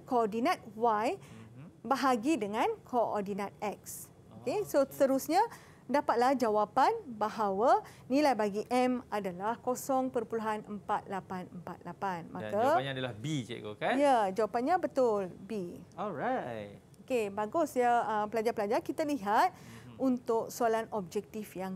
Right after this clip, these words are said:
Speaker 1: kedua.
Speaker 2: Okey.
Speaker 1: Baik.
Speaker 2: Ini dia.
Speaker 1: Antara graf berikut, yang manakah graf yang mewakili Y sama dengan cos dua X tambah satu? Okey,
Speaker 2: Hmm.
Speaker 1: graf manakah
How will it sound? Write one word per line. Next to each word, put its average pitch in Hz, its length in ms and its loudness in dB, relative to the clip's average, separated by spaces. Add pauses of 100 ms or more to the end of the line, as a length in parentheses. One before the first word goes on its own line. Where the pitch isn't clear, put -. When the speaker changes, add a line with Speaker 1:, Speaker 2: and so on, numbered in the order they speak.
Speaker 1:
kedua. 185 560 -4 (160)
Speaker 2:
Okey. 151 560 -4 (1300)
Speaker 1:
Baik. 196 240 -8 (240)
Speaker 2:
Ini 113 240 -18
dia. 156 80 -4
Speaker 1:
Antara 330 480 6
graf 311 240 2
berikut, 254 560 0
yang 285 160 4
manakah 320 640 2
graf 269 400 2
yang 262 240 2
mewakili 247 800 0
Y 277 560 4
sama 220 400 -4
dengan 202 400 -2 (400)
cos 330 480 2
dua 262 480 4
X - 320 -4
tambah 202 400 -6
satu? 240 400 -8 (680)
Okey, 339 320 -4
Speaker 2:
Hmm. - 0 -
Speaker 1:
graf 208 240 -2
manakah 220 480 0